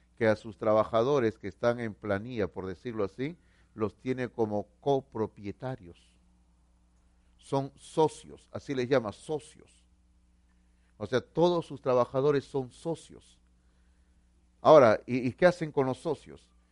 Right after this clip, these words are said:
Toda empresa a nivel, eh, cuando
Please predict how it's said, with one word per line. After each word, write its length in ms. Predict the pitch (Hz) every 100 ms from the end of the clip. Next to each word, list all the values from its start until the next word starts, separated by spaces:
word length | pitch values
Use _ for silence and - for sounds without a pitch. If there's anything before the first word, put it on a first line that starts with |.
| _ _ _
Toda 260 | 190 202
empresa 680 | 185 156 185 170 - 123 -
a 140 | - 113
nivel, 600 | 117 123 147 151 143 139
eh, 240 | - 113 107
cuando 300 | 117 113